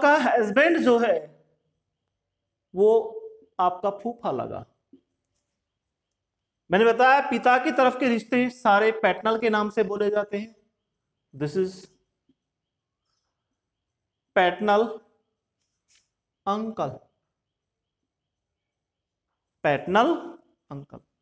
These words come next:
अब आपकी बुआ का लड़का,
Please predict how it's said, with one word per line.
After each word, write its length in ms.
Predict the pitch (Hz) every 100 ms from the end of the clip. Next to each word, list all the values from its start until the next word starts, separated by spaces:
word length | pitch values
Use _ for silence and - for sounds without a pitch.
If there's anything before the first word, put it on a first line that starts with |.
| _ _ _ _ _ _ _ _ _ _ _ _ _ _ _ _ - _ -
अब 180 | 269 339
आपकी 600 | 349 - 262 294 - 311 302 214
बुआ 460 | 185 226 269 311 302
का 140 | 294 285
लड़का, 540 | 262 208 208 - 233